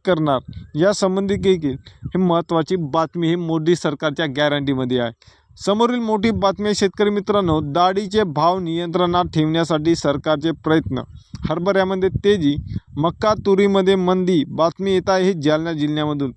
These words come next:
पुढील मोठी बातमी आहे शेतकऱ्यांसाठी मोठी अडचणीची बातमी आहे. गुढीपाडव्यानंतरही सालकडी मिळत नसल्याने परराज्यात भटकंती. बळीराजा हैराण,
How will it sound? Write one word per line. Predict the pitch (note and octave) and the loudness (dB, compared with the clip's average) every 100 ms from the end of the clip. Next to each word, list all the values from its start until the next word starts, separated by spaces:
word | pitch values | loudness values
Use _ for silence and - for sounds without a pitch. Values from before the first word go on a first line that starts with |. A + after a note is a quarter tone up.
| - | 0
पुढील | F#3+ G#3+ | 0 0
मोठी | G3+ G3 G3+ | 0 -2 -2
बातमी | F#3 E3+ E3+ F#3 F#3 | -2 -2 -2 -2 -2
आहे | F#3 | -2
शेतकऱ्यांसाठी | - E3+ E3+ F3+ F3 E3 E3+ E3 | 2 0 2 0 0 0 0 0
मोठी | D#3+ D3 E3 F3+ | 0 -2 0 0
अडचणीची | E3 D#3 E3+ D#3+ D#3 E3 | 0 0 -4 -6 -2 -2
बातमी | B2 D3 D#3 D#3+ D#3 | 0 -2 -4 -2 0
आहे. | C3+ - - _ - C#3 | 0 -2 -16 _ -10 0
गुढीपाडव्यानंतरही | F3+ A3+ G#3+ - F3+ F#3 F#3+ F3+ E3+ F3+ F3 F3+ F#3 | 2 2 -2 0 0 2 0 -2 -2 0 4 4 4
सालकडी | - D#3 E3 E3 D#3 D#3 | 2 2 2 0 2 2
मिळत | D#3+ C#3 D3 D3+ | 2 0 0 -2
नसल्याने | C#3+ C#3 - D#3+ D#3+ C3 - - - - - - | -2 -2 0 0 2 0 -4 -8 -20 -16 -10 -2
परराज्यात | F3+ G#3 G3+ F3+ E3 F3+ F3+ | 0 0 0 0 2 0 0
भटकंती. | C#3 C3+ - C#3 C3 C#3+ D3 - _ - - - | -2 -4 -2 -6 -2 0 0 -2 _ -18 -10 -8
बळीराजा | B2 D#3+ G3 A3 G#3+ G3+ G#3+ F#3+ | -2 0 0 0 0 0 0 0
हैराण, | C#3 D#3+ E3+ F3 | 0 0 2 0